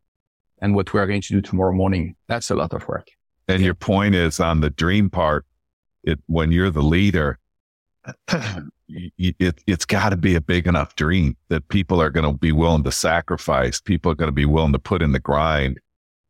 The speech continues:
Speaker 2: People are gonna be willing to, uh, to do things that they just normally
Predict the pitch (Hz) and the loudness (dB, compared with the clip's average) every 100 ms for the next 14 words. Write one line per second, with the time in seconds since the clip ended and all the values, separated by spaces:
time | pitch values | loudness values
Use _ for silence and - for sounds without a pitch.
0 | _ - 87 - 76 76 76 73 78 71 | _ -2 -2 0 0 0 -2 0 0 2
1 | 78 78 78 73 - 80 73 71 67 69 | 2 2 0 -2 -2 0 2 2 2 2
2 | 65 64 _ _ - 80 101 117 - 82 | 2 0 _ _ -6 0 0 0 -2 -2
3 | 71 - 78 - 76 71 78 - 82 80 | 0 -2 -4 -2 -2 0 -2 0 2 2
4 | 85 82 78 71 | 0 2 0 0